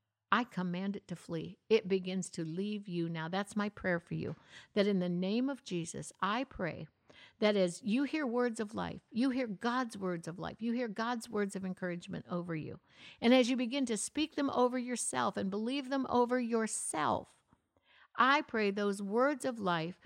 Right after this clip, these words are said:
those words of ho-, hope, those words of encouragement, drive out anything that is unlike God. It removes it. It separates that,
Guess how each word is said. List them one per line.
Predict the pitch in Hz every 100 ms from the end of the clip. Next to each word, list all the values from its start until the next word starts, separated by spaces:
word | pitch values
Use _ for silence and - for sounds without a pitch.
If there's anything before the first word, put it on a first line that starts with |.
| - -
those | 214 202
words | 233 269 240
of | 233
ho-, | - 196 -
hope, | 208 190 -
those | 196 190
words | 220 294 269
of | 226
encouragement, | 196 - 196 175 185 - - -
drive | 170 208 240 339 381
out | 277 165 - - - _ _ _ _ _ _ _ _
anything | 285 339 262 - 190 185
that | 170 170
is | 165 -
unlike | 247 285 220 180 -
God. | 165 165 196 - -
It | 226 240
removes | 220 208 220 339 392 220
it. | - -
It | 202 202
separates | - 294 330 233 208 202
that, | - 190 180